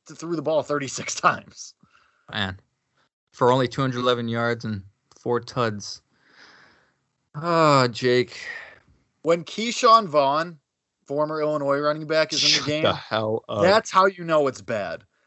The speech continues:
Speaker 1: That's how you know it's bad.
Speaker 2: I'm pretty sure Keyshawn Vaughn got some tick in the Super Bowl.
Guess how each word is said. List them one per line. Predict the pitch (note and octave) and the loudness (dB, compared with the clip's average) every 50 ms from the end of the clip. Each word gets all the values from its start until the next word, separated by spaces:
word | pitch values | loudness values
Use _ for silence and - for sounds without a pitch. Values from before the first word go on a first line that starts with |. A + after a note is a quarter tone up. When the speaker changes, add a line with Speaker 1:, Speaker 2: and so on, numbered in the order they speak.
| _ _ | _ _
Speaker 1:
That's | - A#2+ B2 C3 C#3 D#3+ A3+ A#3+ A#3+ A#3 A3 A3 - | -16 -14 -10 -8 -4 0 2 4 4 4 2 2 -4
how | - - F#3+ G3 | -10 -6 -4 -4
you | F#3 F3 E3+ E3+ | -4 -4 -8 -6
know | D#3+ D3+ C3+ B2+ | -2 -2 -2 -2
it's | B2 A2 - | -2 -6 -8
bad. | G2 - A#2+ G#2+ F2 C#2+ - B1+ - - _ _ - - - - _ _ _ _ _ _ _ - - | -10 -8 -6 -6 -6 -8 -12 -14 -18 -20 _ _ -20 -20 -20 -20 _ _ _ _ _ _ _ -8 -4
Speaker 2:
I'm | A2+ B2 | -4 2
pretty | - A3 C#4+ D4+ | 2 2 2 2
sure | - - G3 F3+ | 2 4 2 2
Keyshawn | F3 - G3+ G3+ F#3+ - G3 E3+ D#3 | 2 0 -4 -4 -2 0 0 0 2
Vaughn | C#3 D3+ E3 F#3 F3+ E3 | 4 4 4 6 4 4
got | D#3 D3 C#3+ | 2 2 2
some | - D3 C3 | 0 -4 -4
tick | - - D#3+ D#3 - | 0 2 2 2 2
in | D3 C3 | 0 -2
the | B2 | -2
Super | - - D#3+ F3+ - - C#3+ | -4 -4 -4 -6 -4 -4 -4
Bowl. | A#2+ A2+ A2 G#2+ G2+ | -4 -4 -4 -6 -8